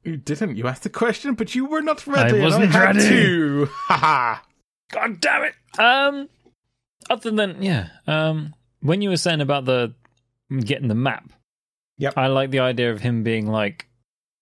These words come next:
Speaker 2: in, like, a porter suit, holding the maps.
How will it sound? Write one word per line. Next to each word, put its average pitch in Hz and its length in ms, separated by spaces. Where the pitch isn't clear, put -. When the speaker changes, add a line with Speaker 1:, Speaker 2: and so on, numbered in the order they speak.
Speaker 2:
in, 117 160
like, 113 180
a 117 60
porter 113 380
suit, 98 360
holding 107 420
the 95 60
maps. - 420